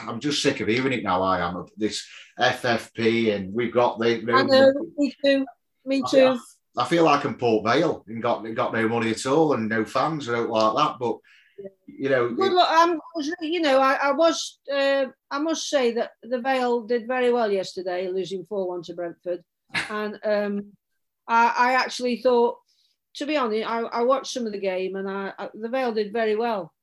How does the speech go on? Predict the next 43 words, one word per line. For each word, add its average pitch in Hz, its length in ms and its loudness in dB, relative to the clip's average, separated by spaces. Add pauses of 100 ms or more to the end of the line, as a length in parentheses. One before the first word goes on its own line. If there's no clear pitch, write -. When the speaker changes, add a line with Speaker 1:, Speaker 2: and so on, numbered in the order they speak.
(140)
Speaker 2:
and 202 160 -10
I 196 220 -6
was 196 340 -8 (560)
very 233 320 0
impressed 226 440 -4
with 202 120 -6
them, 165 300 -8 (220)
but - 160 -14
more 226 180 -4
impressed 202 400 -6
with 185 100 -14
Brentford. 160 380 -12 (2000)
Speaker 1:
Well, 147 280 4
so 160 280 4
speaking 160 400 0
of 127 60 -4
the 127 100 4
F 120 160 2
A 117 140 2
Cup, 139 160 -2
we're 110 80 -6
gonna 120 120 2
have - 80 -8
to - 80 -18
have 120 120 0
a 110 60 -8
quick 120 240 0
mention 123 400 0
about 110 240 2
Jack 123 260 2
Butland 156 400 2
and 143 80 4
his 127 120 -2
hour. 110 360 -2 (960)
<laughs> - 320 0 (220)
Speaker 2:
Well, 233 520 0 (500)
listen, 285 380 2
if 254 120 2
ever 311 240 4
there's 285 180 0
an 285 100 0
example 247 760 -2
of, 185 180 -4